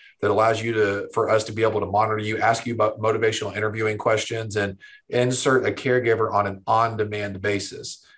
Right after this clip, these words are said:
Advisory board released a study in twenty twenty-one that said for the past three years, one of the top concerns among patients in their healthcare provision was on-demand care, when they wanted it, where they wanted it, how they wanted it. Um,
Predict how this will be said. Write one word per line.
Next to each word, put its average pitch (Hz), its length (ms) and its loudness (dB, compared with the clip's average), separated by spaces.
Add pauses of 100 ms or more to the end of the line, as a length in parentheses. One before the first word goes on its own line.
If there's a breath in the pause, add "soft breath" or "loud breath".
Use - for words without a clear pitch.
Advisory 123 440 4
board 113 300 2
released 110 300 -2
a 104 40 -6
study 107 320 2
in 104 80 -2
twenty 110 260 -2
twenty-one 107 500 -4
that 107 100 -6
said 107 220 -2
for 110 60 -6
the 104 80 -4
past 113 320 0
three 110 260 -2
years, 104 420 2 (300 loud breath)
one 113 140 2
of 101 60 2
the 98 60 0
top 123 320 0
concerns 110 600 -2
among 101 280 -2
patients 117 460 -2
in 104 80 -6
their 98 100 -6
healthcare 143 360 -2
provision 101 400 -2
was 95 240 -6
on-demand 110 760 -2
care, 104 320 0
when 113 360 -2
they 139 120 4
wanted 110 380 0
it, 107 240 0
where 113 380 2
they 107 180 0
wanted 98 380 -8
it, 104 160 -4 (340)
how 190 180 2
they 117 120 2
wanted - 340 -8
it. - 100 -20 (440 loud breath)
Um, 107 400 -2